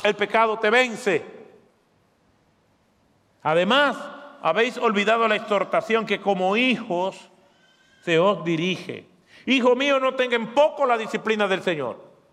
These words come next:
No tenga en poco la disciplina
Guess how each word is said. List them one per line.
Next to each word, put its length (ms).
No 160
tenga 240
en 240
poco 1080
la 120
disciplina 1000